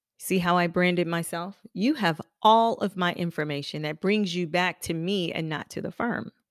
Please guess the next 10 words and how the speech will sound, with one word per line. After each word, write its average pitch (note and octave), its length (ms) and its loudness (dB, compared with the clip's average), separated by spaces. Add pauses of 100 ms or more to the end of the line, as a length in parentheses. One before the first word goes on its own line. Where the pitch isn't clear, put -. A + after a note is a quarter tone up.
(1600)
I F#3 60 -4
was G3 120 0
trying A#3+ 220 4
to F4+ 60 2
explain F3+ 460 2
this D#3+ 180 0
to D3+ 400 -4 (680)
this - 220 -2
young D3+ 200 -2
lady, - 440 -8